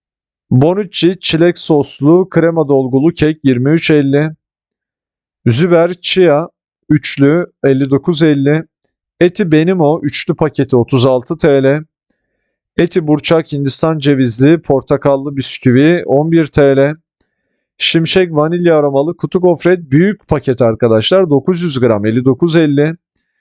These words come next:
Bifa Keks Hindistan cevizli kakao kaplamalı kek var, yirmi iki elli. Bounty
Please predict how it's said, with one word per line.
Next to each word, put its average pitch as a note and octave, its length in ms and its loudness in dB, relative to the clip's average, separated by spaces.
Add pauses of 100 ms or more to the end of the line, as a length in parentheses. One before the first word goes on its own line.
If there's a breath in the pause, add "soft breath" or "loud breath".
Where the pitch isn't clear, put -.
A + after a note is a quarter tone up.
(300)
Bifa F3 300 0
Keks E3 380 -2
Hindistan D3 440 -2
cevizli C3+ 640 0
kakao D3 420 -2
kaplamalı B2+ 680 -2
kek C#3+ 360 -2
var, C3 200 2
yirmi A#2 340 -2
iki D#3 200 -2
elli. C#3 420 0 (760 soft breath)
Bounty F#3 640 0